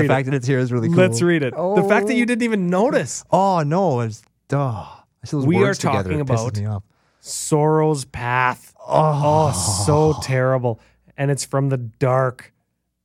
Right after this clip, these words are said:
Speaker 1: which is also terrible.
Speaker 2: <laughs>
Speaker 1: Okay. Land. Tap. Choose two target blocking creatures an opponent controls.
Speaker 2: Okay.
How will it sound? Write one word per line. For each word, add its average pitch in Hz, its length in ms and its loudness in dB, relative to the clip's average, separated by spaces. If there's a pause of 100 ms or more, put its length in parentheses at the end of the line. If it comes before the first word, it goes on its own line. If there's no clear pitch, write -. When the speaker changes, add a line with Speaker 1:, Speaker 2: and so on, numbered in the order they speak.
(160)
Speaker 1:
which 139 180 -2
is 135 100 -2
also 127 280 -2
terrible. 120 540 -2
Speaker 2:
<laughs> - 440 -4
Speaker 1:
Okay. 151 320 -2 (580)
Land. 117 360 -4 (200)
Tap. 127 380 -4 (280)
Choose 214 480 -2
two 208 340 -4
target 170 440 -4
blocking 139 460 -4
creatures 123 640 -6
an 123 100 -8
opponent 117 480 -8
controls. 104 680 -14 (180)
Speaker 2:
Okay. 107 260 -4